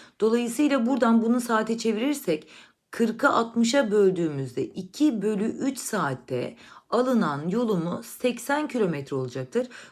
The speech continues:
Bu durumda x saatte kaç kilometre yol alındığını bulmaya çalışırsak içler dışlar çarpımı yaptığımızda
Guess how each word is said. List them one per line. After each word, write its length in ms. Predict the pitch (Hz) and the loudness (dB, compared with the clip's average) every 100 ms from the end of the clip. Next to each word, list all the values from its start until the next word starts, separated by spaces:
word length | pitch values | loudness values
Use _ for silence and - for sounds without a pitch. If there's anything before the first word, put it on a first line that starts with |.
| _ | _
Bu 140 | 226 262 | -2 0
durumda 300 | 269 269 247 | 0 2 0
x 340 | - 311 - | 0 0 0
saatte 720 | - - 220 208 202 - 311 | -8 -2 0 0 -2 -2 -2
kaç 260 | 269 240 - | 0 -2 -2
kilometre 500 | 196 165 147 143 143 | -2 -2 -4 -4 -2
yol 380 | 156 214 226 - | 0 0 -2 -4
alındığını 540 | 156 147 135 131 143 | -4 -4 -6 -6 -4
bulmaya 320 | 196 202 226 | -2 0 0
çalışırsak 720 | 214 143 127 127 120 196 233 - - - - | 0 -4 -6 -10 -6 -6 -6 -12 -20 -18 -10
içler 380 | 180 254 262 | -2 0 0
dışlar 320 | 226 226 269 269 | -2 0 0 2
çarpımı 440 | 240 214 220 240 | 0 0 0 2
yaptığımızda 1000 | 220 175 - 143 135 127 - 180 214 | 0 -2 -6 -6 -4 -8 -4 -4 -4